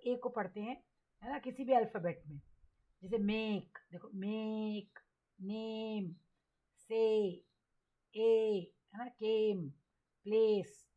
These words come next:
चेंज, स्टेट, डे, लेटर, एबल, became, फेस, पेपर, वेव्स, स्पेस।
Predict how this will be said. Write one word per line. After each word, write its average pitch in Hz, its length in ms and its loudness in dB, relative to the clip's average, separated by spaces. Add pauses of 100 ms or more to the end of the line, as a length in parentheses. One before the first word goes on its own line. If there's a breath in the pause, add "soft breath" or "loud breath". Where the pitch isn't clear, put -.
(280)
चेंज, 220 680 -2 (500)
स्टेट, 220 760 0 (320)
डे, 208 300 2 (720)
लेटर, 208 600 2 (880)
एबल, 208 680 0 (460)
became, 208 680 -2 (560)
फेस, 202 420 -2 (500)
पेपर, 196 520 -4 (580)
वेव्स, 190 480 0 (300)
स्पेस। 151 360 -10